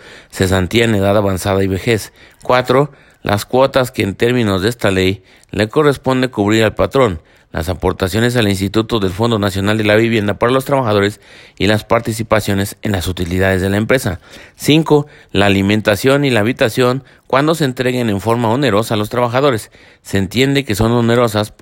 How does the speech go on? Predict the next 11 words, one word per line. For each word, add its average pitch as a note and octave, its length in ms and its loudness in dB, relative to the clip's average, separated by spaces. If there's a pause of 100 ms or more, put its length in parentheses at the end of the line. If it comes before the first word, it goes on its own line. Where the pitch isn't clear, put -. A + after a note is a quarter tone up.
estas A#2 260 -4
prestaciones A2 600 -2 (340)
cuando G#2 220 4
el C#3+ 100 0
trabajador A#2+ 580 2
pague A2 300 0
por G2+ 260 -4
cada A2 240 0
una G2+ 220 0
de A2 100 0
ellas, G#2 340 -4